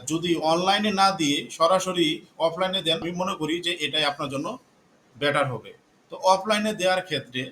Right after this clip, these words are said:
আপনি অনলাইন থেকে একটা চালান ফর্ম ডাউনলোড দিতে পারেন অথবা যে কোনো কম্পিউটার দোকানে গিয়ে একটা চালান ফর্ম নিতে পারেন। তো চালান ফর্ম নেওয়ার পরে আপনি নিকটস্থ আপনার যে ব্যাংকগুলো থাকবে,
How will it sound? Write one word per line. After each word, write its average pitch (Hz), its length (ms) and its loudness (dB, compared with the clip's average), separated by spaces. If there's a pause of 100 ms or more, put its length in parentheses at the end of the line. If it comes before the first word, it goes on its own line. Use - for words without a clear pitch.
(160)
আপনি 143 480 -2 (220)
অনলাইন 170 360 0
থেকে 170 240 -2
একটা 147 480 2
চালান 180 300 4
ফর্ম 151 240 -4
ডাউনলোড 135 340 0 (160)
দিতে 143 180 -8
পারেন 147 340 -2 (280)
অথবা 214 520 0 (360)
যে 180 240 0
কোনো 185 340 0 (120)
কম্পিউটার 185 640 -4
দোকানে 196 400 -4
গিয়ে 156 360 -2 (460)
একটা 143 180 -6
চালান 208 380 0
ফর্ম 165 220 -2
নিতে 151 240 -2
পারেন। 92 260 -4 (320)
তো 151 120 -10
চালান 233 420 2
ফর্ম 202 280 -2
নেওয়ার 185 300 0
পরে 160 360 -2 (320)
আপনি 170 560 -2 (420)
নিকটস্থ 196 500 -4
আপনার 165 380 0
যে 151 120 -2
ব্যাংকগুলো 156 480 -2
থাকবে, 131 520 -6